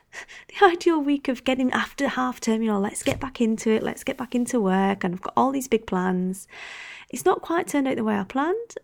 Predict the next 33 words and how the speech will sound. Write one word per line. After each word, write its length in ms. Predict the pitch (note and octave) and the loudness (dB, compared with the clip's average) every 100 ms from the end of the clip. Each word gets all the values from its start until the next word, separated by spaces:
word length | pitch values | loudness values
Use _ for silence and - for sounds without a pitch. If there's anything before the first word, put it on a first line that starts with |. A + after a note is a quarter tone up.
| _ | _
but, 280 | - C#4+ - | -2 0 0
you 60 | D4 | 0
know, 120 | C#4+ | -2
this 180 | D4 C#4 | -2 -8
is 140 | C4 | -4
a 80 | C#4 | -2
good 120 | D4 | 0
result 460 | C#4+ C#4 D#4+ D#3+ - _ _ - | -2 0 0 -2 -6 _ _ -2
by 120 | G#3+ | 0
the 60 | |
end 140 | G#3 G3 | 0 0
of 20 | |
the 80 | F#3+ | 0
week. 360 | A#3 D#4 - | 0 -2 -8
So 460 | - A3 G#3+ G#3 G#3+ | -6 -2 0 0 -2
it's 180 | E4+ F4 | -2 0
a 40 | E4+ | 0
little 200 | E4+ D#4+ | 0 -2
bit 160 | - | -2
late 200 | D#4 D#4 | -2 -2
on 100 | D4 | -2
the 60 | D4 | -2
podcast, 580 | C#4+ C#4+ - C4+ C4 - | -4 -6 -4 -4 -4 -6
but 120 | - | -4
I'm 100 | B3 | -4
sure 380 | - A#3 A3+ A#3 | -2 0 0 -2
you 380 | G#3+ G#3+ A3 G#3+ | -4 -2 0 0
will 220 | A3+ G#3 - | 0 -2 0
all 240 | G3+ G#3 | -2 0
understand 720 | G3 F#3+ - F3+ F3+ F3+ F#3 _ - - - - _ | 0 -2 -4 -4 -2 -2 -4 _ -20 -20 -20 -20 _
why 420 | F#3+ F3+ E3+ F3 F3 | -4 -2 -2 -4 -4
that 280 | E3+ E3+ - - | -6 -6 -10 -10
has 480 | G3 F#3 F3+ - | -4 -2 -4 -14